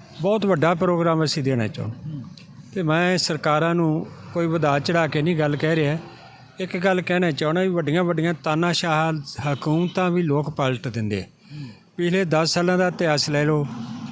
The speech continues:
ਇੱਥੇ ਬਹੁਤ ਵੱਡੇ ਵੱਡੇ ਹੁਕਮਰਾਨ ਸੀ, ਫੀਲਡ ਕਾਸਟਰੋ ਵਰਗੇ ਤੇ ਹੋਰ, ਜਿਹੜਿਆਂ ਨੂੰ ਲੋਕਾਂ ਨੇ ਗਲਾਂ ਤੋਂ ਖਿੱਚ ਕੇ ਲਿਆ ਕੇ ਸੜਕਾਂ 'ਤੇ ਸਿੱਟਿਆ, ਉਹ, ਉਹ ਜਨਤਕ ਲਹਿਰਾਂ ਨਾਲ ਹੀ ਸਿੱਟੇ।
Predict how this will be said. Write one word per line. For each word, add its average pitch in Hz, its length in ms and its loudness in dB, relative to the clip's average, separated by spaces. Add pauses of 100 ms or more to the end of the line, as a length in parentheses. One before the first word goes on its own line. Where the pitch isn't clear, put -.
(300)
ਇੱਥੇ 165 400 2
ਬਹੁਤ 170 360 2
ਵੱਡੇ 160 220 4
ਵੱਡੇ 156 260 2
ਹੁਕਮਰਾਨ 143 540 2
ਸੀ, 127 280 0 (600)
ਫੀਲਡ 143 260 0
ਕਾਸਟਰੋ 143 520 0
ਵਰਗੇ 139 320 0
ਤੇ 143 100 0
ਹੋਰ, 131 260 0
ਜਿਹੜਿਆਂ 147 260 0
ਨੂੰ 143 120 2
ਲੋਕਾਂ 135 280 0
ਨੇ 151 100 0
ਗਲਾਂ 139 280 0
ਤੋਂ 156 140 0
ਖਿੱਚ 151 280 -4
ਕੇ 151 280 0 (580)
ਲਿਆ 160 200 0
ਕੇ 156 120 0
ਸੜਕਾਂ 147 420 0
'ਤੇ 143 400 0 (320)
ਸਿੱਟਿਆ, 143 360 0
ਉਹ, 147 180 -2
ਉਹ 185 140 -2
ਜਨਤਕ 151 500 0
ਲਹਿਰਾਂ 180 320 2
ਨਾਲ 170 180 2
ਹੀ 135 100 0
ਸਿੱਟੇ। 120 480 -4